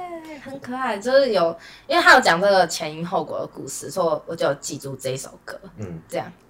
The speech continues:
Speaker 2: 哦，我自己是很喜欢《早起去爬山》这首歌。
Speaker 1: 嗯，这首我也，我，哎，我这首是因为听那个跟你一起出去玩，然后就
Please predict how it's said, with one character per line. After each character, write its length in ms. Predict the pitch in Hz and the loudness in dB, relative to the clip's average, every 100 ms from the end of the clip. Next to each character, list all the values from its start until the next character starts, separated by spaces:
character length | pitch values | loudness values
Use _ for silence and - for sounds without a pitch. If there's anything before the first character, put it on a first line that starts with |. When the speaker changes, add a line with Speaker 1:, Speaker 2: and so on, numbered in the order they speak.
| _ _ | _ _
Speaker 2:
哦， 160 | - 90 | -6 -4
我 140 | - 107 | 2 2
自 120 | 180 | 2
己 180 | - 95 | -4 -4
是 180 | 107 113 | -2 0
很 100 | 104 | 0
喜 140 | - | 0
欢 120 | 95 92 | -2 0
《早 180 | 98 | 2
起 160 | 110 104 | 2 0
去 180 | 87 117 | -8 -8
爬 200 | - 85 | -8 -6
山》 180 | 95 95 | -6 -4
这 100 | 92 | -6
首 100 | - | -6
歌。 200 | - - - _ _ _ - | -10 -10 -12 _ _ _ -6
Speaker 1:
嗯， 240 | 233 185 | -4 -4
这 120 | 185 | -6
首 160 | 247 202 | -2 0
我 120 | 170 | 2
也， 240 | 180 180 - - | 2 2 2 -4
我， 160 | - - - | -6 -6 -4
哎， 80 | - | 2
我 100 | 254 | 4
这 80 | 240 | 8
首 180 | 427 214 | 8 6
是 200 | 262 247 | 2 0
因 100 | 254 | 2
为 80 | 247 | 2
听 260 | 240 214 | 0 -2
那 160 | 214 208 | 0 0
个 100 | 185 | 0
跟 180 | 180 196 | -2 -2
你 120 | 170 | -2
一 40 | |
起 160 | 180 165 | -4 -8
出 160 | 147 160 | -10 -10
去 160 | - | -6
玩， 180 | 170 101 | -6 -4
然 140 | 131 165 | -2 -2
后 60 | 175 | -4
就 120 | - | -6